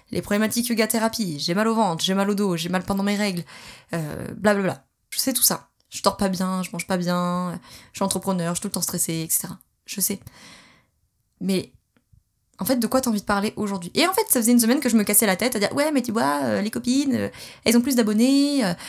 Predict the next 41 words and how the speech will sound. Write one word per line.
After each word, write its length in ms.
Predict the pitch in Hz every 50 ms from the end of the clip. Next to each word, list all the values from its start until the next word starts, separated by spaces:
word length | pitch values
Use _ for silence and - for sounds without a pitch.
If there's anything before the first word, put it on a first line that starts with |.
| - - -
il 80 | 262 269
faut 60 | 285
que 60 | 277
tu 60 | -
parles 140 | - 254 247
du 60 | 240
syndrome 260 | 240 247 233 233 226 233
de 60 | 220
l'imposteur, 440 | 208 202 - 202 - - 262 269 269
parce 120 | 262 -
que 80 | - 220
tout 100 | - 226
le 60 | 240
monde 80 | 247
parle 100 | 240 226
du 60 | 208 202
syndrome 220 | 214 202 208 208
de 40 | 202
l'imposteur, 340 | 196 196 196 - 254 269 269
ça 80 | 262
intéresse 220 | 226 208 208 220 -
tout 80 | -
le 40 | 226
monde, 80 | 240 240
syndrome 180 | 240 226 226
d'imposteur. » 400 | 220 214 226 226 - - - - -
Ouais, 100 | 262 294
mais 60 | 294
en 60 | 277
fait, 140 | - 311 302
syndrome 200 | - 254 240 240
d'imposteur, 320 | 240 226 240 240 247 294
en 40 | 294
ce 60 | 294
moment, 140 | 262 254 285
j'en 120 | 277 254
ai 80 | 220 202
ras-le-bol. 400 | 202 226 233 220 220 202 170 - -
<laughs> 1080 | 269 262 240 240 - - - - - _ _ - - - - - - - - - - -
Parce 160 | - 220 -
que 220 | - 294 277 -